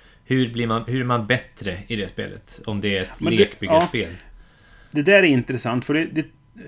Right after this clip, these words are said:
Speaker 2: tycker jag nästan vi ska göra ett eget avsnitt om. För jag blev lite inspirerad av, av, eh, den här nya Tunga brädspelspodden.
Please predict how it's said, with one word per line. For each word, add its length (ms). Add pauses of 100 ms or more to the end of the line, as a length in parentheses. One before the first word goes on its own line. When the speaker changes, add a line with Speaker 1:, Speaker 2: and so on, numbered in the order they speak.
(280)
Speaker 2:
tycker 260
jag 40
nästan 180
vi 40
ska 120
göra 160
ett 80
eget 360
avsnitt 600
om. 80
För 200
jag 60
blev 120
lite 200
inspirerad 420
av, 180
av, 340
eh, 60
den 160
här 100
nya 680
Tunga 380
brädspelspodden. 1000